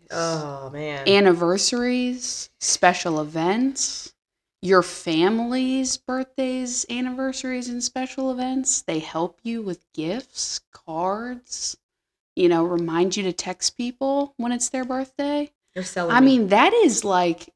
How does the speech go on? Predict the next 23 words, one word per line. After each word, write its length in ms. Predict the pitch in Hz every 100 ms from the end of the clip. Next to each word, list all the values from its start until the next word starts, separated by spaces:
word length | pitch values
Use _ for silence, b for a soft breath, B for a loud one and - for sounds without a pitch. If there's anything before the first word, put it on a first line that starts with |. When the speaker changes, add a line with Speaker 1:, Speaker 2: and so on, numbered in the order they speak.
| _
Speaker 2:
that 160 | 202
is 200 | 240 185 -
huge, 540 | - 208 175 160 -
people. 380 | 151 156 - -
Speaker 1:
Mm-hmm. 400 | 190 185 185 185 - -
Speaker 2:
Look, 280 | 185 180 -
there's 300 | 180 190 202
birthdays 460 | 196 247 285 233 170
all 220 | 180 185
the 80 | 175
time. 280 | 196 226 -
Every 160 | 190 277
time 180 | 285
I 60 | 269
turn 180 | 269 269
around, 240 | 262 285
someone 240 | 220 196 190
I 80 |
know 140 | 190 202
is 100 | 180
having 220 | 175 170
a 40 |
birthday. 420 | 160 196 - -